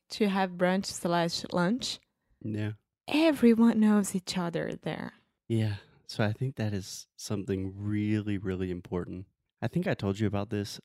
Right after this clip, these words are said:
Speaker 2: I recently read a book called Lost Connections. It's by a British guy, and I think his name is Johann Hari. That could be wrong. I'll put it in the show notes. It's really a book about, like, why every-, like,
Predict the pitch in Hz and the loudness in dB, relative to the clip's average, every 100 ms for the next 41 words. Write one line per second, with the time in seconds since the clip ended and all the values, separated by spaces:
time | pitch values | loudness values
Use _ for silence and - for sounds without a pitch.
0 | - - 107 101 98 98 104 104 113 101 | -10 -4 -2 -2 -2 -2 -4 -4 -6 -4
1 | 98 92 95 92 92 - 98 - - _ | -2 -2 -2 -2 -4 -6 -8 -8 -20 _
2 | - 98 90 - 98 95 110 123 - - | -8 -6 -6 -10 -8 -6 -4 -8 -12 -10
3 | 95 98 120 - 135 139 139 - - - | -8 -6 -8 -8 -6 -6 -8 -10 -16 -20
4 | _ _ - - - 143 120 101 107 120 | _ _ -20 -12 -6 -4 -2 0 0 0
5 | 120 - 113 113 110 110 98 110 135 127 | -4 -4 -2 -2 -2 -4 -4 -6 -6 -8
6 | 104 107 98 98 98 - 107 120 117 104 | -4 -4 -4 -6 -8 -6 -4 -4 -6 -6
7 | 98 95 - 107 120 131 151 _ _ _ | -6 -10 -14 -10 -8 -8 -12 _ _ _
8 | 101 - 110 101 92 95 107 123 _ - | -10 -8 -4 -2 -2 -4 -6 -10 _ -8
9 | 110 101 107 98 95 95 95 98 98 113 | -4 -2 -2 -2 -2 -4 -4 -4 -2 -4
10 | 143 - - - _ - 127 - 139 143 | -8 -12 -18 -20 _ -10 -8 -4 -2 0
11 | 120 92 95 98 98 92 90 98 - 87 | 0 0 -4 -4 -6 -6 -6 -8 -12 -10
12 | 87 - - _ _ - 120 139 143 127 | -10 -10 -20 _ _ -8 -4 -2 -2 -2
13 | 131 113 - - 131 - 131 147 | -2 -4 -6 -12 -12 -12 -12 -12